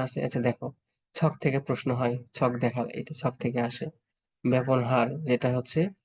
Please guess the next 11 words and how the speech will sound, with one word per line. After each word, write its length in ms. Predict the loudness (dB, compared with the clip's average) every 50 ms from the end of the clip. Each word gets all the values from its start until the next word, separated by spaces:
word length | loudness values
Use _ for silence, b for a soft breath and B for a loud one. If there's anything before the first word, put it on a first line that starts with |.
| _ _ _ _ _ 0
সূত্র 320 | 2 2 2 2 2 2 4 6 4
ব্যাখ্যার 280 | 4 2 2 0 2 4
পরে, 140 | 4 6 6
মানে 160 | 6 6 4 4
বোল্ড 240 | 4 4 2 2 0 -2 0
লাইনের 280 | 0 0 2 0 -2 0 _
পরের 220 | 2 2 4 2 2 0
লাইন। 180 | -2 -2 -6 _ _ _ _ _ _ _ _ _ _ _ _ _ _ _ _ _ _ _ _ _ _ _ _ _ _ _ _ _ _ _ _ _ _ _ -6
কি 60 | -4
ম্যাজিক! 460 | -2 -2 -2 -2 -2 -2 -2 -2 -4 -6 _ -20 -20 _ _ _ _ _ _ _ _ _ _ _ _ _ _ _ _ _ _ _ _ _ _ _ _ _ _ _ _ _ -2
আচ্ছা, 400 | -2 -2 -2 -2 -6 -4 -4